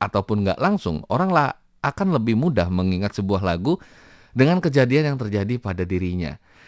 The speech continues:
ketika mendengarkan sebuah lagu. Jadi ada relevansinya. Dan biasanya relevansi itu kuat sekali nih, apalagi ditambah dengan memori yang tidak terlupakan ya.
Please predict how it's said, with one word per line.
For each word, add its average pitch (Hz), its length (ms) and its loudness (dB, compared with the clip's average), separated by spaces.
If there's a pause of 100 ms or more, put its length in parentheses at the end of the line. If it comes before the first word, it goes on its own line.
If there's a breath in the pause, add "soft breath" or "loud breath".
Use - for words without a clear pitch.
(140)
ketika 110 320 -2
mendengarkan 90 560 -2
sebuah 113 320 -2
lagu. 107 240 -2
Jadi 135 320 0
ada 131 80 0
relevansinya. 110 720 -4 (880)
Dan 95 160 -2
biasanya 113 400 2
relevansi 98 480 0
itu 135 160 -2
kuat 92 320 -4
sekali 95 320 -2
nih, 80 160 -8
apalagi 90 320 -4
ditambah 110 320 0
dengan 95 240 -4
memori 95 320 -2
yang 104 80 -2
tidak 92 240 -6
terlupakan 90 560 -6
ya. 78 160 -14